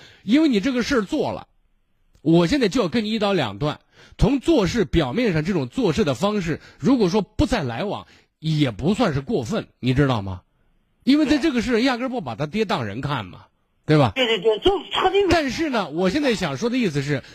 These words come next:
Speaker 1: 出现这样一个问题，您刚才讲的时候，他们父女的情分以前是非常好的，但这种事能够发生是不可思议的，但是发生了，我们没有办法去，去寻找真正的原因，因为您不是当事人，对吧？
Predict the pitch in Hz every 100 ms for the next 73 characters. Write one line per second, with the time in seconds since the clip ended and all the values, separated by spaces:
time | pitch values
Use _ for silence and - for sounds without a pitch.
0 | - _ - 339 311 294 240 302 226 233
1 | 285 320 170 117 113 147 277 277 285 240
2 | 240 160 113 131 139 - - - 254 277
3 | 277 262 330 175 143 139 131 226 247 196
4 | - _ 147 151 131 220 233 226 269 175
5 | 185 - 123 71 73 - - - 233 240
6 | 277 214 254 170 220 170 156 190 180 196
7 | 185 - - 185 - 214 117 - 160 151
8 | 113 - _ 214 160 139 208 214 175 202
9 | 180 - _ _ _ _ 180 208 226 294
10 | 294 214 262 214 170 160 _ _ _ -
11 | 208 151 - 220 160 135 262 277 262 143
12 | 120 131 143 208 240 240 139 147 175 127
13 | 113 147 143 113 92 - _ _ _ 139
14 | 127